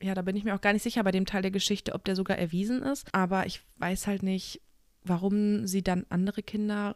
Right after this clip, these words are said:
aus Rache töten sollte. Andererseits psychische Erkrankungen, da weiß man nie, was in den Köpfen der Menschen vorgeht, welche Synapsen sich da verknüpfen und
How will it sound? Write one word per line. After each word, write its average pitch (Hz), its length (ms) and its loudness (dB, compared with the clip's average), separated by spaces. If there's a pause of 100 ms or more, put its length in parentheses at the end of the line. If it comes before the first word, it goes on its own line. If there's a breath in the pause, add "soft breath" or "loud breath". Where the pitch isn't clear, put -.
aus 196 280 -4
Rache 208 380 -2
töten 226 380 0
sollte. 247 640 -2 (340 loud breath)
Andererseits 208 1040 -2 (380)
psychische 208 420 0
Erkrankungen, 202 1120 -2
da - 200 -2
weiß 196 220 4
man 202 380 2
nie, 214 580 6
was 208 320 -2
in 196 140 -2
den 196 120 0
Köpfen - 300 -4
der 196 80 0
Menschen 196 400 -2
vorgeht, 202 580 -2
welche 196 300 -2
Synapsen 190 460 -2
sich 202 140 -4
da 190 180 0
verknüpfen 208 640 2
und 190 200 -2